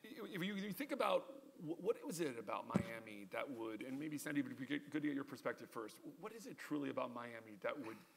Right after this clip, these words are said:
that would create such a catalyst and, and attract so much, so many people, so much wealth, so many businesses in such a short period of time and with so much momentum?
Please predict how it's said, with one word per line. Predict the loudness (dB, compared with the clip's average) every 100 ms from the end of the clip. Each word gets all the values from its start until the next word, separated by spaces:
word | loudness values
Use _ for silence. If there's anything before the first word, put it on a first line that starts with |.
| -20 -20 -4
that | -4
would | -2
create | 2 4 4
such | 2
a | -4
catalyst | 4 4 4 0 -4 -4
and, | -8 -8 -8
and | -10 -10
attract | -8 -2 0 0 -2 -10
so | -4 -2 2 4 4
much, | 2 -2 -2 -6 -8 -20 -20 -20 _ _ _ -8
so | -2
many | 0 0
people, | 0 0 4 4
so | 4
much | 0 2
wealth, | 6 8 6 0 -6
so | -4 0
many | 2 2 2
businesses | 4 4 2 2 4 4 0 -8 -4
in | 0
such | 0
a | 0
short | 2 0 2
period | 2 2
of |
time | 0 -2 -2 0
and | 2
with | 2
so | -2 -4 -2 0
much | 0 -2 -2
momentum? | -4 -4 -2 -2 -2